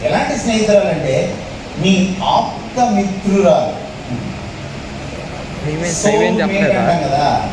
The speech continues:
Speaker 1: ఇంగ్లీష్లో. ఆ, నీ ఆత్మకు దగ్గరగా ఉన్న నేస్తం అన్నమాట. అలాగే భర్త కూడా.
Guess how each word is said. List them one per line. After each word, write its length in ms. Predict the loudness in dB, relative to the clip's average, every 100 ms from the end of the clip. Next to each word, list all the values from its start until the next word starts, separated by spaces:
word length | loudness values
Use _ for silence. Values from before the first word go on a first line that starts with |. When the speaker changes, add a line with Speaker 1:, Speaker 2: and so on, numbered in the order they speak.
| -4
Speaker 1:
ఇంగ్లీష్లో. 460 | -2 -4 -4 0 4 4 4 0 -6 -8 -8 -6 -2
ఆ, 40 | 0 -2 -4 -8 -8 -10 -6 -2
నీ 80 | 0
ఆత్మకు 600 | 2 0 0 0 0 2
దగ్గరగా 640 | 2 4 4 4 6 6
ఉన్న 260 | 6 4 0 -2 -4 -6 -10 -10 -10 -6 -2
నేస్తం 440 | 0 0 0 0 0
అన్నమాట. 420 | 0 -2 -2 -4 -6 -8 -8 -8 -8 -8 -8 -8 -8 -8 -8 -10 -10 -10 -4
అలాగే 280 | 0 2 2
భర్త 280 | 2 2 0
కూడా. 260 | -4 -4